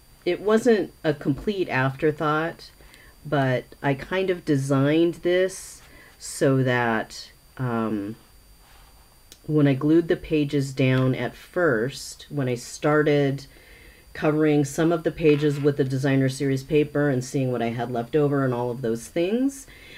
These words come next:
um, I decided, um, that when I, when I first glued the pages together, or glued the pages in, I wanted to keep the middle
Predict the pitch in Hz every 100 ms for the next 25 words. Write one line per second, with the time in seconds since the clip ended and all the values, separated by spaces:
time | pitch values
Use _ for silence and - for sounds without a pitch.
0 | - - 156 139 127 120 - 131 147 151
1 | 156 - 135 147 143 135 127 131 - 131
2 | 123 120 113 117 117 - _ - _ _
3 | - - - _ _ _ - _ - -
4 | - - - - - - - - - -
5 | - 143 131 120 - - 135 127 120 117
6 | 113 - - 135 123 117 120 - 190 208
7 | - - 170 160 147 143 135 147 131 131
8 | 117 131 - - - 143 131 110 92 90
9 | 120 131 127 - - - - 143 170 160
10 | 143 147 131 113 - 156 135 101 120 139
11 | - - - - - 151 165 185 196 190
12 | - 165 - - 147 139 135 - - -
13 | - - - 135 139 139 151 170 185 190